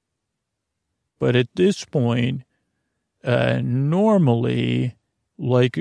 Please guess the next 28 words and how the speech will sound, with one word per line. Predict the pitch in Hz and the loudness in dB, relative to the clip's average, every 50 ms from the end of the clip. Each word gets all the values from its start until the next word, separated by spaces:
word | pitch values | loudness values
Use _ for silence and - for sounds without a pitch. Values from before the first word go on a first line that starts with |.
| 156 | -6
ships | 131 - - - 180 165 147 - - | -6 -6 -4 -2 -2 -2 -4 -4 -4
are | 151 147 | -4 -2
only | 147 143 135 143 139 131 | 0 0 0 0 0 -2
supposed | - - 151 135 - - | -2 -2 -2 -2 -2 -2
to | - 117 | -6 -6
come | - - 139 127 120 | -2 -2 -2 -2 -2
through | - - - 151 147 147 143 135 131 127 123 123 120 120 117 131 - _ _ _ _ _ _ _ _ _ _ _ _ _ _ _ _ | -6 -8 -8 -6 -2 0 2 4 4 4 2 2 0 0 -2 -4 -6 _ _ _ _ _ _ _ _ _ _ _ _ _ _ _ _
when | - 135 123 127 123 123 127 | -4 0 2 2 2 2 2
the | 123 | 2
moon | 123 127 131 143 143 135 135 131 127 123 127 131 | 2 2 4 4 4 4 4 4 2 2 0 -2
i-, | |
is, | - - 71 - - - - 120 117 107 - - - | -2 -4 -4 -4 -2 0 2 2 2 2 0 0 0
uh, | 117 113 120 117 123 123 117 117 113 117 117 - _ _ _ _ - | 0 2 2 0 0 2 2 0 0 -2 -6 -8 _ _ _ _ -14
like, | - 131 123 127 117 113 - - | -10 -6 -4 -2 -2 -2 -2 -4
uh, | 123 | -6
between | 120 117 113 - - - 135 123 120 120 120 | -4 -6 -8 -8 -4 -2 0 0 0 0 0
half | 110 98 127 139 131 127 127 127 - | 0 0 0 0 0 2 0 0 -2
full | - - 135 - - - - 160 160 156 156 147 139 135 131 131 127 | -4 -8 -10 -10 -10 -10 -4 0 2 4 4 4 4 4 2 2 0
and | 123 117 120 | 0 -2 -2
half | 104 131 123 120 120 113 - | 0 0 2 2 0 0 2
half, | - 139 135 131 117 110 - - - - - | 0 2 2 2 0 0 -2 -6 -10 -10 -4
like, | - 120 120 117 110 - - | -2 0 2 2 0 0 0
uh, | 131 | 0
anything | 120 127 127 - 143 147 156 165 - - 156 139 135 | 0 0 -2 -2 -2 -2 -2 -2 0 0 0 0 2
less | 139 139 131 123 - | 2 2 2 0 0
than | - 127 123 | -2 -2 -2
half | 110 135 131 127 120 | 0 0 2 0 0
full, | - - - - 151 143 139 135 120 117 117 120 117 113 | -2 -4 -4 0 0 2 4 2 2 2 0 -2 -2 -4